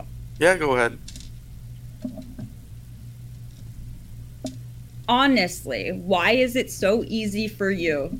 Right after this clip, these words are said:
Speaker 2: to ignore the base root of something? How can you fully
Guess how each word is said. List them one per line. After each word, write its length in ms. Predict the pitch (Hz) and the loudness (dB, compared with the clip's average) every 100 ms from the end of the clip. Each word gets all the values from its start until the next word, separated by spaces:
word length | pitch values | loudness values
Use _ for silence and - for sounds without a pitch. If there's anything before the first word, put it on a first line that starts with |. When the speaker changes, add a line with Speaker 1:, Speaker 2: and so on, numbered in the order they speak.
| - - | -6 -4
Speaker 2:
to 220 | 208 190 | 0 4
ignore 1000 | 190 185 196 202 214 214 185 160 78 - - - 175 | 6 6 8 8 8 8 6 4 0 -6 -12 -10 -6
the 240 | 165 202 | 2 4
base 560 | 180 156 202 233 262 - | 4 6 8 8 6 2
root 500 | 185 156 190 208 208 - | -4 0 4 4 2 2
of 220 | 175 - | 2 2
something? 680 | 180 156 151 151 143 - - - - - - - - | 0 0 0 0 0 -2 -8 -14 -16 -16 -16 -14 -2
How 320 | - 214 277 | 4 6 6
can 160 | - 277 | 8 8
you 420 | 262 254 247 - - - - | 8 6 4 0 -12 -12 2
fully 680 | 208 220 240 233 233 220 | 4 6 6 4 4 0